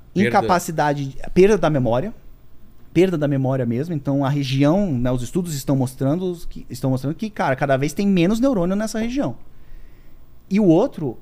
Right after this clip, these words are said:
Speaker 2: a nossa capacidade crítica. Porque como a gente tá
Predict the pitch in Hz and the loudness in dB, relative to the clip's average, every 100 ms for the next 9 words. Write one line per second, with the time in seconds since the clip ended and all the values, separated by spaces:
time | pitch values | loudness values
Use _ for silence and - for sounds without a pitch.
0 | - - - - 143 143 - - 156 156 | -16 -20 -20 -10 -4 -4 -4 -6 -6 -6
1 | - 147 160 - 156 131 - - - - | -4 -6 -8 -8 -8 -8 -16 -20 -20 -20
2 | - - - - 147 143 156 208 262 208 | -20 -20 -20 -4 -2 0 0 0 0 -2
3 | 214 196 - 143 123 | -6 -8 -8 -6 -6